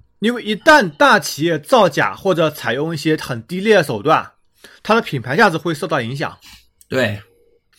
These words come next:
Speaker 1: 而且很多企业就因为某一项造假就得，最后企业巨亏或者是崩溃。就比如说前两年非常有名的高田气囊，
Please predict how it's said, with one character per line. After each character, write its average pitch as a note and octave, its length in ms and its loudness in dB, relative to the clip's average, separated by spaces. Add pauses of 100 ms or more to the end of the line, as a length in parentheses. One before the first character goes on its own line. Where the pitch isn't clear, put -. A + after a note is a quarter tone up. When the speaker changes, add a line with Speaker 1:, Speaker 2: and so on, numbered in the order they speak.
(200)
Speaker 1:
而 G#3 100 4
且 A#3 100 2
很 F3+ 220 2
多 A3+ 160 6
企 D#3+ 180 -6
业 E3+ 120 0
就 G3+ 100 0
因 G3+ 160 0
为 G#3 80 4
某 E3 260 0
一 C3+ 80 -4
项 G3+ 300 4
造 A3 300 4
假 B2 200 0
就 D3+ 120 -4
得， D3+ 400 -4 (260)
最 G#3+ 140 0
后 F#3 260 2
企 - 240 -6
业 E3+ 260 2 (300)
巨 G#3+ 180 -2
亏 E3 300 0
或 E3+ 180 -2
者 C#3 220 -2
是 C3+ 160 -10
崩 E3+ 300 -2
溃。 D3+ 260 -4 (720)
就 F3+ 80 4
比 D3+ 100 -4
如 C#3+ 120 0
说 F3 180 0
前 E3+ 160 0
两 E3 140 2
年 C#3 200 0
非 F3+ 160 0
常 E3+ 140 -2
有 D#3 100 -4
名 A#2+ 120 -8
的 C3+ 100 -2
高 F#3 220 2
田 C#3 200 -4
气 D3+ 180 -6
囊， A2+ 260 -6